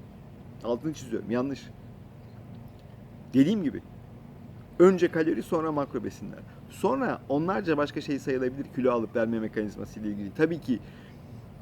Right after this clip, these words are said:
bu kadar basit değil. Ama önce buna, önce önemli olan konuya odaklanın.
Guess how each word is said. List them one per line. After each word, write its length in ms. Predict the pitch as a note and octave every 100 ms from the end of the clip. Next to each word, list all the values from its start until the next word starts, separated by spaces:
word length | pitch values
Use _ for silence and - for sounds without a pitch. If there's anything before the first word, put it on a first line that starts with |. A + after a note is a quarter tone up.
| - - - - - - - C#3
bu 60 |
kadar 320 | D3 C#3+ C3+
basit 260 | B2 - A2 -
değil. 100 | - - - - - - - - - -
Ama 280 | F#3 B3 - - E3
önce 320 | F#3 E3 C3
buna, 200 | B2 -
önce 300 | - A3 B3
önemli 300 | G#3+ F3+ F3
olan 220 | F3 E3+ C#3
konuya 280 | C3+ A#2+
odaklanın. 380 | G#2 G2+ - F#2+